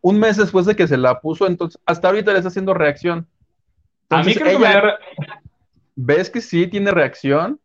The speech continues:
Speaker 2: A mí como dos semanas después me dio reacción, pero bueno, vamos a seguir leyendo. Por ahí algo decía,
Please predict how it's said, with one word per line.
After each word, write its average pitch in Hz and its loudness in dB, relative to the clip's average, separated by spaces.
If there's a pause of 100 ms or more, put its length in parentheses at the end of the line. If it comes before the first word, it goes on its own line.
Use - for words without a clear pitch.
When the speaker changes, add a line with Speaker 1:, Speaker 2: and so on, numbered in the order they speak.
(1300)
Speaker 2:
A 127 0
mí 156 0
como 196 0
dos 160 2
semanas 160 -2
después 139 0
me 131 -2
dio 131 2
reacción, 123 -4
pero 131 2
bueno, 147 4
vamos 202 4
a - -2
seguir 160 2
leyendo. 151 2
Por 139 2
ahí 147 4
algo 180 2
decía, 160 0